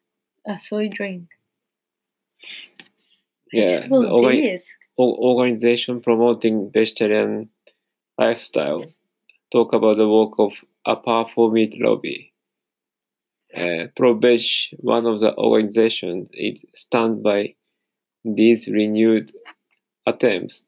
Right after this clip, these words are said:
Speaker 2: to silence the vegetable sector. According to the Eric Andrew, member of the committee, that's not at all what happened.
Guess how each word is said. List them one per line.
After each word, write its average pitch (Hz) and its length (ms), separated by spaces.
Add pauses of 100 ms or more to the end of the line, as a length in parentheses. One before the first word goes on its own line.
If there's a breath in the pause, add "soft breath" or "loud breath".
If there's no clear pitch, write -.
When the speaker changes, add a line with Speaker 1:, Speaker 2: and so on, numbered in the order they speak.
Speaker 2:
to 110 100
silence 107 500
the 98 120
vegetable 107 520
sector. - 500 (1900)
According 127 440
to 117 160
the 107 320 (160)
Eric 120 480 (100)
Andrew, 107 600
member 113 340
of 110 160
the 107 100
committee, 117 760 (120)
that's 113 220
not 113 260 (240)
at - 240
all 104 360 (200)
what 113 200
happened. 107 560